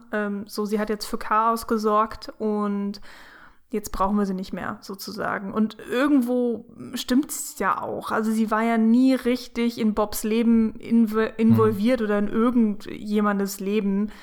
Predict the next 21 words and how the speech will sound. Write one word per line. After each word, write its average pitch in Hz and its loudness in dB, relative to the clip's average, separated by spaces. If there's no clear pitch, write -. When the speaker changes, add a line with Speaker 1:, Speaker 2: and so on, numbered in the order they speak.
Speaker 1:
Ähm, 202 -2
sie 202 -8
ist 208 -4
auch 214 -2
nicht 202 0
in 202 0
den 196 0
Heist 262 -2
involviert. 240 2
Insofern 202 -2
ist 208 -6
sie 202 -10
für 202 -6
die 208 -6
Polizei 208 -4
auch 247 -6
überhaupt 233 -2
nicht 226 -4
interessant. 220 -2
Sie 214 -6
ist - -6